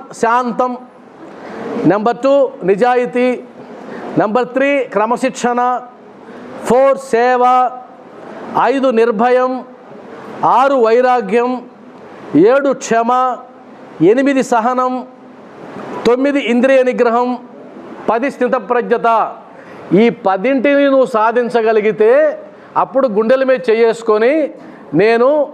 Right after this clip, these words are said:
ఆధ్యాత్మికవాదిని, నేను భక్తుణ్ణి,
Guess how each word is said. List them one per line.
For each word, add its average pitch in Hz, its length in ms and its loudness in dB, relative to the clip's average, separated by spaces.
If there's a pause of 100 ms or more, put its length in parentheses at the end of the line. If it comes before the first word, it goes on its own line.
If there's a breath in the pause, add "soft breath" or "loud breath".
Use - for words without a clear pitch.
(120)
ఆధ్యాత్మికవాదిని, 190 1600 2 (500 loud breath)
నేను 214 260 4
భక్తుణ్ణి, 180 1040 0